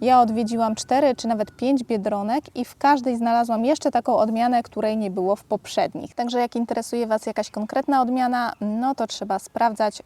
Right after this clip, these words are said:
szukać. No i jest nadzieja, że znajdziecie. Ja na pewno będę polowała na jeszcze jedną paczkę konkretnej odmiany, która, którą znalazłam i której chciałabym właśnie dokupić więcej. Czy mi się uda, to nie wiem. Być może będą jeszcze jakieś dostawy, być może coś tam dowiozą.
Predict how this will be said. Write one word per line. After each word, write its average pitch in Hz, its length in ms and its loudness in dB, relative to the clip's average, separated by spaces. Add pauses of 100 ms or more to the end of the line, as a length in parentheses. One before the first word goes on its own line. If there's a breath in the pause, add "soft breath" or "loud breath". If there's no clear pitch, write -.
szukać. - 580 -6 (320)
No 240 160 0
i 285 100 4
jest 240 180 -2
nadzieja, 220 380 0
że 208 120 -4
znajdziecie. 208 640 -2 (420 loud breath)
Ja 262 120 0
na 262 100 4
pewno 226 260 -2
będę 220 220 -2
polowała 208 520 -2
na 202 140 -6
jeszcze 220 400 -6
jedną 214 340 -4
paczkę 208 400 -6
konkretnej 208 680 -6
odmiany, 202 580 -4
która, 196 760 -8
którą 214 300 -4
znalazłam 214 800 0 (300 loud breath)
i 208 60 -10
której 233 280 -4
chciałabym 214 440 -2
właśnie 208 340 -4
dokupić 202 600 -8
więcej. 208 560 -2
Czy - 160 -4
mi 269 120 2
się - 180 -2
uda, 247 320 2
to 226 120 -4
nie 214 200 -2
wiem. 185 160 -8
Być 208 140 -14
może 220 220 -2
będą 214 220 0
jeszcze 220 260 -4
jakieś 220 260 -4
dostawy, 233 480 -2
być 196 180 -8
może 214 220 -4
coś - 180 -10
tam 202 180 -8
dowiozą. 226 480 -2